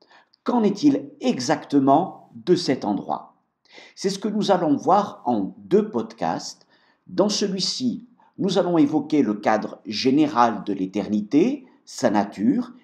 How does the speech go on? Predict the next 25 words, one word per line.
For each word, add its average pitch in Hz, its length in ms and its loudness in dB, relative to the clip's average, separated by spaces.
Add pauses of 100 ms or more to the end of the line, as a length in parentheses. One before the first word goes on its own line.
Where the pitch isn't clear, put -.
(240)
et 139 80 0
son 120 260 -2
lieu. 95 420 0 (480)
Et 131 100 0
dans 214 340 2
un 214 60 0
prochain, 185 560 -4 (180)
j'aborderai 143 680 -2 (220)
plus 269 240 4
en 185 80 0
détail 104 560 0 (240)
ce - 180 -2
que 175 160 0
la 151 160 2
Bible 175 480 0
dit 160 220 -6
de 143 100 2
la 113 140 4
Nouvelle 175 480 2
Jérusalem 113 800 0 (340)
et 151 120 4
de 143 100 4
la 131 120 4
Nouvelle 123 380 2
Terre. 90 400 -6